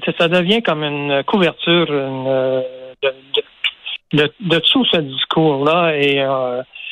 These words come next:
en fait, il n'y a pas d'autre position là, pour la question de la, la représentante spéciale,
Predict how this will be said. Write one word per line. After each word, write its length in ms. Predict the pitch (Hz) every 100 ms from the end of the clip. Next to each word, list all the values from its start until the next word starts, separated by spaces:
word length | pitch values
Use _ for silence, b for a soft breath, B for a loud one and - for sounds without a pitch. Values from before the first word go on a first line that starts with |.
| B B _ _ _ _ _
en 100 | 131
fait, 160 | 123 180
il 40 | 160
n'y 40 |
a 40 |
pas 160 | 156 190
d'autre 260 | 196 208 -
position 520 | 185 143 208 254 247
là, 120 | 185
pour 140 | 190
la 100 | 180
question 400 | 160 165 - 185
de 80 | 170
la, 460 | 160 151 143 139 139
la 140 | 139
représentante 680 | 151 151 151 151 143 160 156
spéciale, 580 | 156 143 170 165 165